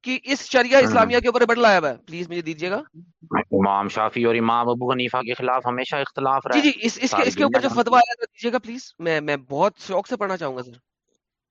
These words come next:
Speaker 2: نہیں،
Speaker 1: اس
Speaker 2: یہ تو
Speaker 1: پوائنٹ
Speaker 2: میں ابھی ایسے ایکسیڈنٹلی یہاں پہنچا تو میں نے یہ بات کر دی۔ یہ آپ کو کس نے کہہ دیا کہ سارے مسلمان اسی بات کو مانتے ہیں جس کو آپ نے سامنے لکھ کر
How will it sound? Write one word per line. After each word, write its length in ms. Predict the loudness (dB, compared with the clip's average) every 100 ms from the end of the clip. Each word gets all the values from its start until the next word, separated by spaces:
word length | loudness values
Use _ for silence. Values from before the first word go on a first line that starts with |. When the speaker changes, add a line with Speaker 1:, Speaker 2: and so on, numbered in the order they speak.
| _
Speaker 2:
نہیں، 120 | -2
Speaker 1:
اس 40 | 0
Speaker 2:
یہ 60 |
تو 80 | 0
Speaker 1:
پوائنٹ 140 | 0 0
Speaker 2:
میں 140 | 0
ابھی 280 | 0 0 2
ایسے 380 | 0 0 -2 -2
ایکسیڈنٹلی 680 | -4 -4 -4 -4 -4 -4
یہاں 200 | -2 0
پہنچا 340 | 0 -2 -2 -2
تو 120 | -4
میں 120 | -4
نے 80 | -4
یہ 80 | -2
بات 280 | 0 -2 -2
کر 140 | -6
دی۔ 120 | -4
یہ 200 | -4 -2 0
آپ 160 | -2
کو 80 | -2
کس 200 | -12 -10
نے 100 | -6
کہہ 140 | -4
دیا 160 | -2 -2
کہ 120 | -2
سارے 280 | -2 -2 -2
مسلمان 420 | -4 -6 -2 -2
اسی 180 | -2 -8
بات 260 | -2 -2 -2
کو 100 | -4
مانتے 320 | -6 -6 -8
ہیں 80 | -12
جس 140 | -12
کو 160 | -4 0
آپ 200 | 0 -2
نے 80 | -6
سامنے 320 | -6 -6 -8
لکھ 220 | -12 -10
کر 140 | -6